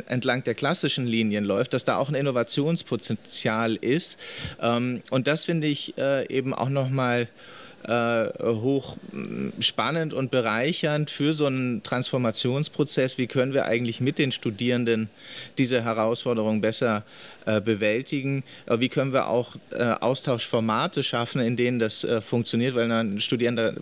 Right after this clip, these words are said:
eben in einer anderen Situation, äh, steckt? Ähm, und das, äh, glaube ich, ist auch eine Besonderheit im deutschen System,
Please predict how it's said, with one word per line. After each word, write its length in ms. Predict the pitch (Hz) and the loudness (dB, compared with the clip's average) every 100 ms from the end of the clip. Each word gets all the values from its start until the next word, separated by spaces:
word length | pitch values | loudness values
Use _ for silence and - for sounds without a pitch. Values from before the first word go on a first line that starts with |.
| - | -8
eben 680 | - 73 - - - 123 120 | -4 -4 -2 -2 0 0 2
in 100 | 120 | 0
einer 100 | 101 | 0
anderen 200 | 120 117 | 0 -2
Situation, 760 | 120 - 123 - 139 127 120 - - - - - | -4 0 0 2 0 2 0 -4 -14 -14 -14 -2
äh, 300 | 113 107 107 | 0 0 0
steckt? 480 | - 117 143 - - - - - - | 0 0 0 -4 -18 -16 -16 -12 -2
Ähm, 480 | 117 113 113 110 - - - | 0 2 0 -4 -8 -12 -2
und 280 | 123 107 | 0 2
das, 440 | 127 143 - - - | 0 0 -4 -10 -6
äh, 440 | - 127 123 123 120 | -2 0 2 2 2
glaube 200 | 123 131 | 2 0
ich, 120 | - | -2
ist 100 | 135 | -2
auch 100 | 135 | 0
eine 140 | 135 | 2
Besonderheit 800 | 123 110 113 151 160 156 135 131 | 2 2 2 2 0 2 2 0
im 140 | 127 117 | 0 2
deutschen 360 | 117 170 175 | 2 2 -2
System, 600 | 143 139 - 147 139 143 | -2 -4 -2 0 2 0